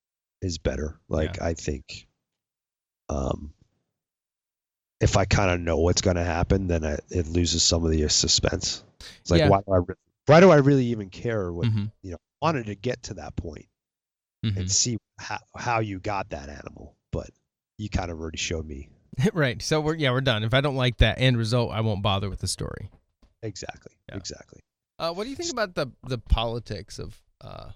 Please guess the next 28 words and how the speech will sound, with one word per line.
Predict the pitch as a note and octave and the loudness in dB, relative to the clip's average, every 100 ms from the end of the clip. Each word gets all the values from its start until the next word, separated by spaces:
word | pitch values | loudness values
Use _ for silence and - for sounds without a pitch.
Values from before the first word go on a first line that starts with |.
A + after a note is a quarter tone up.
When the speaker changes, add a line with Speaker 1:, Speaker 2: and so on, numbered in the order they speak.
| _ | _
Speaker 2:
hunting | - A#2 A2 G#2+ G2 G2 - | -10 -8 -6 -8 -8 -12 -14
and | G2 G2 F#2 - _ _ | -12 -12 -12 -16 _ _
filming | - C3+ B2+ A2 F#2 | -2 0 0 -2 -6
it? | - | -10
You | G3 | -8
know, | E3 B2+ | -8 -6
the, | C3 - | -8 -10
there's | A2+ - C#3 G3 | -12 -4 0 2
a | G#3+ | 2
certain | - E3+ F3+ F3+ | 0 0 -2 -2
group | D3+ D#3 | -2 -2
of, | E3 - | -6 -8
of | - C3+ B2+ - _ _ _ - | -8 -6 -8 -14 _ _ _ -6
people | D#3+ - G#2 B2+ - | -6 -6 -8 -10 -8
in | G#2 | -8
the | A2+ | -8
co-, | G#2+ | -8
in | F#2 | -8
the | A2 | -8
world | G2+ D#2+ D2 B2 _ _ _ _ _ A2+ | -10 -12 -14 -16 _ _ _ _ _ -6
that | A#2 A2 | -4 -4
Speaker 1:
Mm-hmm. | F#2 | -4
Speaker 2:
think | A#2 A2 | -4 -4
it's | A2 | -6
horrible | A2 A2+ A2 G#2+ | -4 -4 -6 -6
and | G2+ | -6
bad. | F2 E2+ D#2+ - _ _ _ - | -8 -10 -14 -18 _ _ _ -4
And, | G2 F2+ F2 | -2 -2 -4